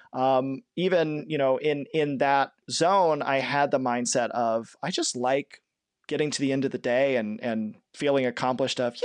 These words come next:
"Yeah, I, I, I did good and I pushed myself and, uh, and it was a good day." And, uh, I had a really good time doing that with an amazing crew of people on the P C T this year who had that similar mindset. So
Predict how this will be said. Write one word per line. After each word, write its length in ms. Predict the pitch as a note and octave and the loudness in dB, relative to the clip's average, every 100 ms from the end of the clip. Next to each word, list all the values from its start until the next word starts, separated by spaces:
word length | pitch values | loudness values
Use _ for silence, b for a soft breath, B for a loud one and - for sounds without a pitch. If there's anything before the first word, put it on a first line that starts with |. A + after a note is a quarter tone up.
| C5 | 2
"Yeah, 80 | D3 | 2
I, 300 | C#3+ E3+ - | 2 2 0
I, 300 | F#3 G3+ G3 - | 0 2 2 2
I 140 | G3+ | 0
did 240 | F#3+ F#3+ - | 2 0 2
good 260 | G3 G#3+ | 2 4
and 100 | F#3+ | 4
I 100 | D#3 | 2
pushed 260 | D#3 G3 - | 2 -2 0
myself 580 | F#3 E3+ E3+ D#3 E3+ - | 0 2 4 4 4 2
and, 240 | C3+ C3 - B B B C3+ | 0 0 -6 B B B -2
uh, 220 | C3+ C#3+ | 2 4
and 200 | D#3 E3+ | 4 2
it 60 | |
was 160 | F#3+ F#3 | 2 0
a 40 | |
good 220 | F#3 G3 G3 | 2 2 4
day." 440 | A3+ F#3 C3 B2 | 4 6 4 4
And, 500 | D#3 D3 D3 D3 C#3+ - C#3+ | 2 4 2 0 -6 -8 -4
uh, 420 | C3 B2+ C#3+ - - | -2 -2 -4 -6 -4
I 120 | D#3 | -2
had 120 | D#3 | 2
a 40 | C#3+ | 2
really 200 | D3 C#3+ | 2 0
good 140 | C#3 | -4
time 280 | C#3 C3+ B2+ | -4 -6 -4
doing 240 | C3+ C3 | -4 -4
that 180 | B2+ A2+ | -4 -6
with 160 | B2+ - _ | -8 -10 _
an 100 | B2+ | -8
amazing 600 | B2+ B2+ C3 C3 A#2+ A#2+ - B B B | -4 -2 -2 -2 -2 -4 -10 B B B
crew 240 | - E3+ | 0 2
of 100 | D3+ | 2
people 380 | - C#3 C3+ C3+ | 0 0 2 2
on 120 | C3 | 2
the 60 | B2+ | -2
P 160 | C3+ | -4
C 180 | B2 B2+ | -4 -4
T 220 | - B2 | -4 -4
this 280 | A#2+ A#2 - | -4 -4 -4
year 420 | A#2 A#2 A2 A2+ - | -2 -2 -2 -4 -6
who 80 | C#3 | -6
had 160 | C3 B2 | -4 -4
that 140 | A2+ | -4
similar 320 | - A#2+ A#2 | -2 -2 -2
mindset. 640 | A2 A2+ A#2 - G2+ G2 - | -2 -4 -4 -4 -4 -6 -4
So 380 | - B2+ A#2+ | 0 2 0